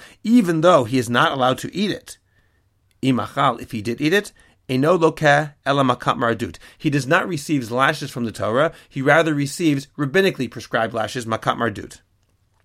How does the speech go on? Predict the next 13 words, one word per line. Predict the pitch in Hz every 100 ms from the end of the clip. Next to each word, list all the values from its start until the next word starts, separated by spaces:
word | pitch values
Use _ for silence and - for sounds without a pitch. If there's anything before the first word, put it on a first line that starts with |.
| _
This | 131 123
idea | 127 127
of | 113
three | - 127
eggs | - 131 -
is | 127
a | 139
machloket, | 143 - 170 185 120
an | 117 117
argument | 160 156 143 135 131
among | 123
the | 123
Rishonim. | 123 120 123 123 98